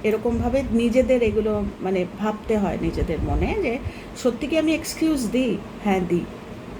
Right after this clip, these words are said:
এটা করতে পারিনি বা এটা করেছি, এটার জন্য এই কারণে করেছি। বলছে কেউ, there is no one to listen your excuses, কেউ নেই তোমার এক্সকিউজ শোনার মতো।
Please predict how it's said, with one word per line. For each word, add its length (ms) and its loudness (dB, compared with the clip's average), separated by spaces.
এটা 160 2
করতে 340 4
পারিনি 540 0
বা 80 4
এটা 280 2
করেছি, 600 2
এটার 260 2
জন্য 320 4
এই 260 6
কারণে 440 0
করেছি। 440 -4
বলছে 320 0
কেউ, 280 4
there 380 4
is 480 0
no 300 4
one 320 2
to 240 2
listen 300 4
your 240 4
excuses, 960 -2
কেউ 280 6
নেই 340 2
তোমার 200 0
এক্সকিউজ 400 -2
শোনার 340 -4
মতো। 280 -4